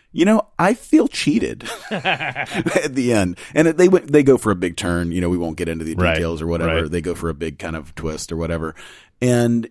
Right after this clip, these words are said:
Speaker 1: it was fine, but I didn't feel like it, in some way, they just hadn't put enough into it for that to have the emotional resonance it
Speaker 2: Right.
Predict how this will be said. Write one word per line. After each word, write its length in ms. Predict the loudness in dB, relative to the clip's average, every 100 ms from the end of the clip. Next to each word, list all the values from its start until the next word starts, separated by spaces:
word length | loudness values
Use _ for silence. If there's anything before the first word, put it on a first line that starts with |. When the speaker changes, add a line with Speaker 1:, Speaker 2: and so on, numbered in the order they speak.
| _ _ 2
Speaker 1:
it 160 | 4
was 200 | 4 -2
fine, 640 | -2 0 2 2 2 0 -4 -10
but 240 | -4 -4 -2
I 160 | -2
didn't 300 | 0 -2 -4 -10
feel 300 | -4 -2 0
like 280 | -2 -2
it, 200 | -4 -6 _ _ _ _ _ _ _ _ _ _ _ _ -20 -14
in 600 | -12 -12 -12 -8 -4 -4
some 260 | 0 0 4
way, 140 | 2
they 120 | 4 0
just 200 | -2 -4
hadn't 220 | -6 -4
put 140 | -4
enough 260 | -4 -6 -8
into 300 | -6 -6 -6
it 100 | -8
for 140 | -6 -6
that 240 | -6 -6
to 120 | -6 -4
have 200 | -4 -6
the 80 |
emotional 380 | -6 -6 -6 -4
resonance 460 | -4 -4 -4 -6 -6
it 80 | -2
Speaker 2:
Right. 160 | -2